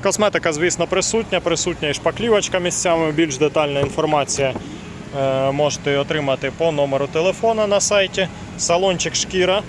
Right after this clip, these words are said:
чорний колір, гарний стан, безключовий доступ, комплектація Latitude, до речі, гарний, гарна комплектація, електропакет повний у нас,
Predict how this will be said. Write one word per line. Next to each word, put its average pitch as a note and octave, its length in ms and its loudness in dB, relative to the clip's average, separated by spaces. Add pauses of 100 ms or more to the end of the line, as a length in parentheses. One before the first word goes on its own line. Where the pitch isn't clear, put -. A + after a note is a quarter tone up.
(520)
чорний E3 400 4
колір, F#3+ 380 2
гарний D#3+ 420 2
стан, F#3 380 0
безключовий E3 680 2
доступ, F3 460 2
комплектація D#3 680 2
Latitude, F3+ 640 2
до F#3+ 120 4
речі, F#3 300 2
гарний, D3 420 2 (600)
гарна C#3+ 340 2
комплектація, F3 760 2
електропакет F3 760 2 (120)
повний F#3 360 4
у F3 60 2
нас, F3 300 0